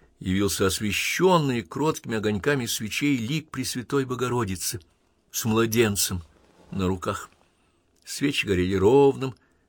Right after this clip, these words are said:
медленным, изжигающим огнём. Этот огонь Танька чувствовала в каждой клетке своего тела.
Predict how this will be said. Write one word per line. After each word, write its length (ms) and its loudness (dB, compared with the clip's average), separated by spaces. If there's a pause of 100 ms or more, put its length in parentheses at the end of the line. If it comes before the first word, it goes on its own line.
(160)
медленным, 600 -2
изжигающим 580 0
огнём. 320 -2 (800)
Этот 200 -12
огонь 260 0
Танька 360 0
чувствовала 440 -6
в 100 -14
каждой 280 -4
клетке 360 -2
своего 320 -6
тела. 300 -8